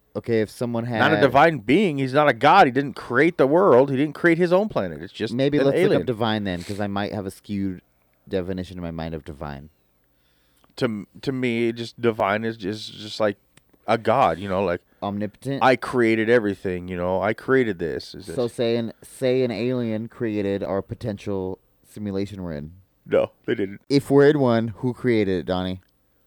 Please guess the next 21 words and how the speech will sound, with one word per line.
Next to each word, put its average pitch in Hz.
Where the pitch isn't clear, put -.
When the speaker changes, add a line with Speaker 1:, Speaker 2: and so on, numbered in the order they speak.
Speaker 2:
Uh, 104
Speaker 1:
If 95
Speaker 2:
Neo. 151
Speaker 1:
there's 139
a, -
if 147
there's 147
a 131
fucking 120
potential 165
chance 101
we're 113
in 98
one, 71
who -
created 85
it? 64
Speaker 2:
Those 120
two 147
blonde 113
twins 87